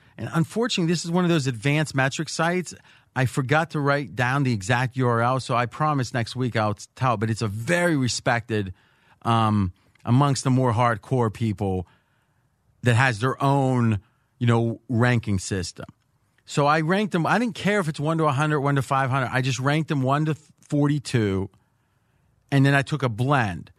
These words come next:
So let me give you an example. Dak Prescott, number one. Okay. Dak Prescott's ranking, Q B R two, Pro Football Focus four, the High I Q place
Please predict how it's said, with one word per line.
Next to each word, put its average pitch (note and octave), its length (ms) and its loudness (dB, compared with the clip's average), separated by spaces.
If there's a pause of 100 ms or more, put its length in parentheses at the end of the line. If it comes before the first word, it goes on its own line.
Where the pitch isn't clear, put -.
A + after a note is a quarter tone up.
So - 140 -4
let D3 80 2
me D#3 80 2
give D3 180 2
you C#3 80 2
an C3 60 2
example. G#2+ 460 0
Dak C#3 400 -2
Prescott, B2 640 -2
number A2 360 0
one. G2 420 -6 (680)
Okay. G#2+ 280 -2 (1200)
Dak C#3+ 300 0
Prescott's C#3+ 520 0
ranking, A#2 680 0
Q D3+ 180 -2
B C#3 120 2
R C#3 180 2
two, C#3 500 0 (380)
Pro D3+ 180 2
Football C3 280 -2
Focus A#2 360 -4
four, D3 520 -2 (400)
the A#2 100 0
High C#3 320 2
I C3 40 0
Q C3 280 -2
place A#2+ 640 -2